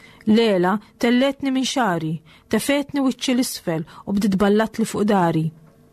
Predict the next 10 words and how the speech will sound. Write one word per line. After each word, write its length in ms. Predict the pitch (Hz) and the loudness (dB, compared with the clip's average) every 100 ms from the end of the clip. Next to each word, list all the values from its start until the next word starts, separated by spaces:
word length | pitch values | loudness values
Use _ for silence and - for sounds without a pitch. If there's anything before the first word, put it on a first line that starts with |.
| - | -4
Ma 80 | 208 240 | -2 0
tantx 240 | 220 - | -2 0
kont 240 | 185 165 | 0 0
blajt 320 | 165 175 165 175 | 2 0 0 2
ilma 300 | 165 180 208 - - - | 2 2 0 -6 -16 -2
u 80 | 220 | 2
dlonk 360 | 202 269 - | 4 2 0
qbad 280 | 214 240 233 | -2 -2 -2
nibki 360 | 262 - - 226 | -6 -6 -2 0
bil-qata 480 | 208 - 226 269 | 0 0 -2 0